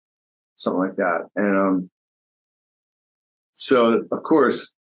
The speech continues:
later on down the road, ten years later, twelve years later, I joined Dio again, or I mean, I joined it properly. And I only can imagine what we would have done had I joined it back in the time. But,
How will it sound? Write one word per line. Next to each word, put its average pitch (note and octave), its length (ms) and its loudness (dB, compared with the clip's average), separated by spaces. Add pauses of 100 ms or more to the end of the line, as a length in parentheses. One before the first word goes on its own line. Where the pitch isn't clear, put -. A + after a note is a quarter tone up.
(280)
later B2 360 2
on B2 180 4
down A2 180 2
the G#2 80 2
road, A2+ 280 0
ten G#2+ 260 0
years G#2 300 0
later, G#2 720 0
twelve G2 320 -2
years F#2+ 220 -2
later, G#2+ 260 0
I F2+ 60 -4
joined A#2 400 2
Dio E2 360 2
again, F2+ 600 -2
or F#2 140 0
I E2+ 180 -2
mean, E2 300 -2
I F2 60 -4
joined G2+ 280 0
it E2+ 120 -6
properly. F#2 440 0 (520)
And G#2 320 2 (100)
I A2+ 260 2
only B2 240 2
can A2+ 140 0
imagine G#2 420 2
what F2+ 140 -4
we G2+ 140 0
would G2 160 0
have F2 120 -4
done G#2+ 320 0
had F#2+ 100 -2
I F#2 100 0
joined G2 260 0
it - 100 -2
back F#2+ 300 0
in F2 60 0
the D#2+ 60 -2
time. A2 460 0
But, F2 240 -2